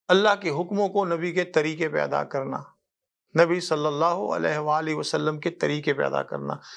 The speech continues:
अपने मानी कुरान से आप नहीं निकाल सकते कि अपनी मर्जी के मानी निकाल के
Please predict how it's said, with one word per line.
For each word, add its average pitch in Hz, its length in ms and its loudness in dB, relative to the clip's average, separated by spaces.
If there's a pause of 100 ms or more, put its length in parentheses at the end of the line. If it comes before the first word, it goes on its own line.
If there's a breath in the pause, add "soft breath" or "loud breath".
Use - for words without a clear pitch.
(300 loud breath)
अपने 233 360 2
मानी 202 420 2
कुरान 185 340 0
से 185 140 -4
आप 170 240 0
नहीं 175 140 -2
निकाल 151 280 0
सकते - 340 -8
कि - 160 -2
अपनी 185 260 0
मर्जी 170 360 0
के 175 120 -2
मानी 170 320 0
निकाल 165 360 2
के 160 440 -6